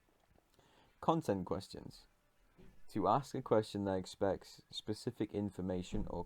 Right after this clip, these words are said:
content as an answer, use a question word in addition to the question particle ka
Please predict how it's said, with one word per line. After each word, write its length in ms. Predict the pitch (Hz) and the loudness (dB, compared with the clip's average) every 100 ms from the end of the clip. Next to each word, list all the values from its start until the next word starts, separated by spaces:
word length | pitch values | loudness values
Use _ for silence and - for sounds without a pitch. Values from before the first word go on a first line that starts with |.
| - | -4
content 600 | - 107 95 98 104 - - | 0 2 0 -2 -2 -6 -10
as 100 | 87 | -6
an 100 | 87 113 | -4 -4
answer, 400 | 113 - 73 120 _ - - _ | -4 -6 -8 -8 _ -20 -20 _
use 240 | - 95 - | -6 -4 -2
a 120 | 95 | -2
question 440 | - 143 - 110 | -2 -4 -2 -2
word 280 | 113 104 104 - - _ _ | 2 4 4 0 -20 _ _
in 100 | 87 - - | -12 -8 0
addition 600 | 107 104 - 95 98 98 - | 2 2 0 -4 -4 -8 -12
to 120 | - | -6
the 200 | 87 90 | -4 -4
question 420 | - 110 - 110 | -4 -8 -6 -8
particle 420 | 113 107 98 95 92 | -2 0 0 0 -6
ka 340 | - 110 | 0 0